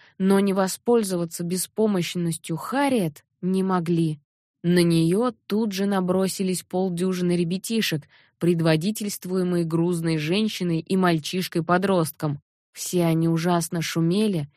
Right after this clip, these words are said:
и если даже не говорили ничего особенно грубого, то глядели очень дерзко.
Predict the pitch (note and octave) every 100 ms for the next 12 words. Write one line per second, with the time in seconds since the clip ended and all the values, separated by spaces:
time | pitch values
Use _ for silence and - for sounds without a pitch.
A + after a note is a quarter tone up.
0 | - - - F#3 G3 G3 G#3 F#3 F#3+ F#3
1 | E3+ E3 E3 E3+ F3 G#3+ G#3 E3 D#3 F3
2 | E3+ E3 E3 F#3 F3 E3 D#3+ D#3 F3+ C4
3 | B3 E3+ C#3+ _ _ _ G3+ F#3+ F3+ F3
4 | D3+ A3 C4 G3+ D3 - - F3+ F3+ -
5 | E3 E3+ D#3 D#3+ D3 - D#3 D3